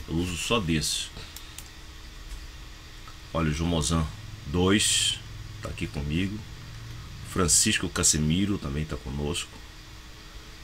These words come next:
Tá? Então são pessoas que estão sempre comentando aqui conosco. Aqui foi o Glauco Luiz Santos. Fez uma pergunta.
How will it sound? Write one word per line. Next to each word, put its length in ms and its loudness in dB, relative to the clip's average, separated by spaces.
Tá? 160 6
Então 280 2
são 180 4
pessoas 380 2
que 80 -6
estão 120 2
sempre 360 0
comentando 560 0
aqui 160 -4
conosco. 600 -2
Aqui 300 -6
foi 480 2
o 580 2
Glauco 680 4
Luiz 280 4
Santos. 1040 0
Fez 160 -2
uma 140 0
pergunta. 680 -2